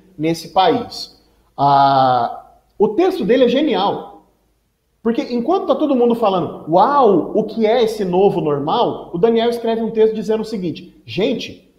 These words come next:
tudo que tão falando como novo normal já tava descrito. O futuro tava aí, a gente já sabia, só que a gente tava ocupado demais."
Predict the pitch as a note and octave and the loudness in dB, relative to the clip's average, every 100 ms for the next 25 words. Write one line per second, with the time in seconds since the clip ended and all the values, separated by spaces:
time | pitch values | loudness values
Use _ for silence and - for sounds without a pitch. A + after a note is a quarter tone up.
0 | _ - C#4 F#4 D4+ G#3 G3+ F#3 F3 E3+ | _ -4 0 2 2 0 -2 0 -2 -2
1 | D#3+ E3 D#3 D3 C#3 B2+ B2 C3+ F#3+ A3+ | -2 -2 -2 -4 -6 -8 -10 -6 -6 -4
2 | B3+ C4 C4+ C4+ - B3 D4+ - - - | -6 -4 -4 -6 -6 -6 -6 -8 -16 -20
3 | _ _ _ _ - A3+ B3+ C4 D4 A#3 | _ _ _ _ -2 -2 0 -2 -4 -2
4 | B3+ B3 C#4+ G#3+ E3+ C3 A#2 - _ - | -2 -2 0 2 0 0 -8 -16 _ -10
5 | F#3+ C4+ C4 F#3+ B2+ F3+ B3+ - F#3 D#3 | -4 -4 -4 -6 -4 -2 -4 -2 -2 0
6 | D#3 A#2+ G#2 - _ _ C4+ C#4 C4+ B3+ | 0 -2 -8 -14 _ _ -4 -4 -4 -4
7 | B3+ C4 - A#3 A#3+ A#3 A3+ G#3 A#3 A#2 | -4 -4 -4 -2 -2 -2 -2 -2 -4 -6
8 | - | -12